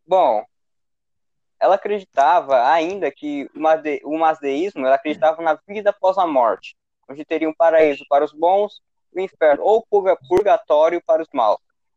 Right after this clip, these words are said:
E todos esses ensinamentos foram compilados por um profeta chamado Zoroastro. Por conta disso, a religião também ficou conhecida como zoroastrismo. E todos esses ensinamentos que foram passados pelo Zoroastro,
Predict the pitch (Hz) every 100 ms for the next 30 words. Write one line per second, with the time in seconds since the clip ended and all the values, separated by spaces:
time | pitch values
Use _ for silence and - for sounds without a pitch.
0 | - 143 - 196 240 247 220 208 170 -
1 | 160 123 120 143 131 - - _ _ 135
2 | 139 - 208 220 196 165 175 175 170 170
3 | - 165 - 151 - 160 151 147 151 _
4 | 196 208 208 151 117 - - 104 _ _
5 | _ _ - 147 175 175 175 156 190 -
6 | 170 160 160 160 156 170 - 165 160 -
7 | 156 160 160 156 156 156 147 147 143 -
8 | 180 175 170 - _ 131 113 _ _ _
9 | _ _ _ _ _ - - 185 214 240
10 | 214 196 - 175 175 165 127 131 151 131
11 | 120 - - 131 139 131 131 139 131 131
12 | 127 135 123 120 147 165 _ 107